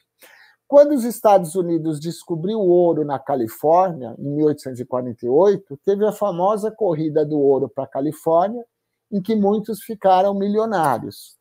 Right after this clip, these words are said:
O único problema é que não dava pra atravessar todo o território americano por causa da região desértica, por causa dos índios do oeste.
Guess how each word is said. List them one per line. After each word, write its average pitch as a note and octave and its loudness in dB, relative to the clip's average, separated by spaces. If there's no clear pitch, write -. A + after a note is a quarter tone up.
O G#3 6
único C4 4
problema F3 4
é F3 0
que F3+ -6
não A#3 -4
dava F#3+ 2
pra D#3 0
atravessar D3+ 0
todo G3+ 4
o F3 -4
território C#3+ -2
americano D3+ 0
por G#3+ 0
causa F3+ 4
da D#3 2
região C#3+ -2
desértica, G3 2
por G#3 -6
causa F#3+ 2
dos F#3 -4
índios F3+ -4
do F#3+ 2
oeste. E3 2